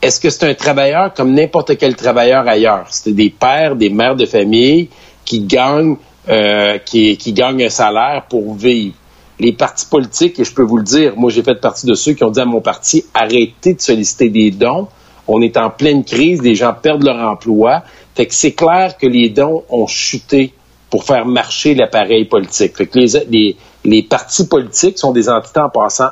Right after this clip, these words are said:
à part de, du travail qu'on fait parlementaire. Eux autres, leur job, c'est de préparer les élections,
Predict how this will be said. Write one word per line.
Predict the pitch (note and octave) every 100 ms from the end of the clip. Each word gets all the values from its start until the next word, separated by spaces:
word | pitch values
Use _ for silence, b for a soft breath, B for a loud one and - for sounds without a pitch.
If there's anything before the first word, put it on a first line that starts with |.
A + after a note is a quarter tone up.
| -
à | A#2+
part | - C3+ C#3+ C3+ b b _ -
de, | A2 G#2 G2+
du | G2 -
travail | A#2+ G#2+ B2+
qu'on | B2 A2
fait | B2+
parlementaire. | A#2 G#2 A2 G#2+ G2 G#2+ A#2 E3 A#2
Eux | A#2
autres, | C3
leur | A#2 G2
job, | A#2 C3
c'est | -
de | G#2+
préparer | - A2 A#2 A#2
les | A2+ G#2+
élections, | G#2 F#2+ - A2+ A2 B2